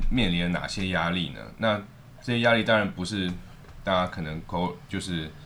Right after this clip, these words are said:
从小听到大的，哦，什么每个班上第一名聚到一起，还是有第一名到最后一名，没有这么简单。哦，但，但我也要先打个预防针，就是可能也会有些观众有一些酸葡萄的心理，说：“啊，你们就是很优秀啊，你们还在那边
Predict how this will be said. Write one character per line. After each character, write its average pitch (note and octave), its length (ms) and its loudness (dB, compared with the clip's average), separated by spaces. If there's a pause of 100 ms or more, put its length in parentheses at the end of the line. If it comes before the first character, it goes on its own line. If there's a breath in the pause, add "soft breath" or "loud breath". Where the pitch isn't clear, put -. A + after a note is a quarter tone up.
(100)
从 F#2+ 120 4
小 F2+ 120 8
听 F#2 100 2
到 F2 100 2
大 E2+ 200 2
的， D2 80 -6
哦， D#2+ 480 -6
什 - 120 -14
么 D2+ 60 -8
每 D2+ 160 -8
个 D2 80 -10
班 E2+ 100 -4
上 F2+ 200 0
第 F#2 120 0
一 F#2 40 2
名 D#2+ 180 -2
聚 F2+ 160 -2
到 F2 160 2
一 F2 60 -2
起， D2+ 200 -8
还 D#2+ 100 -6
是 G2+ 140 -4
有 E2 140 -4
第 F2 160 -4
一 - 20 2
名 E2 140 -2
到 E2+ 60 -4
最 F#2+ 160 -4
后 F#2 40 -2
一 F2+ 40 -2
名， C#2+ 120 -6 (100)
没 F#2 60 -2
有 G2 80 0
这 G2+ 80 -2
么 G2+ 100 -2
简 D#2 200 -6
单。 D#2+ 260 -4 (840 loud breath)
哦， C#2+ 220 -4
但， D#3 200 2 (480)
但 F#3 140 8
我 C#3+ 120 8
也 C3+ 60 10
要 C#3+ 80 8
先 D#3 160 2
打 G2+ 140 6
个 G#2 80 2
预 B2 100 4
防 F#2+ 180 4
针， G#2 180 0
就 G#2+ 140 2
是 G#2 300 2 (1000)
可 - 140 -2
能 A#2 100 4
也 C3 120 6
会 A#2 260 0 (180)
有 F#2+ 140 -2
些 A2 40 0
观 A#2 220 0
众 A2+ 160 0
有 F2 80 2
一 F2 40 -2
些 G2 200 0
酸 G2 240 -2
葡 E2+ 100 -6
萄 D#2+ 140 -4
的 D#2+ 60 -2
心 F2 180 -4
理， D#2 80 -4
说 F2 240 -4
：“啊， G2+ 160 0
你 G2 80 -2
们 E2 160 -2
就 A2 160 -6
是 A2 160 -4 (120)
很 F2 140 -8
优 F#2+ 220 -2
秀 G#2 220 -2
啊， F2+ 140 2
你 E2 60 -4
们 E2 120 -4
还 E2+ 100 -4
在 F#2 100 -2
那 G2+ 80 -4
边 G2+ 240 -4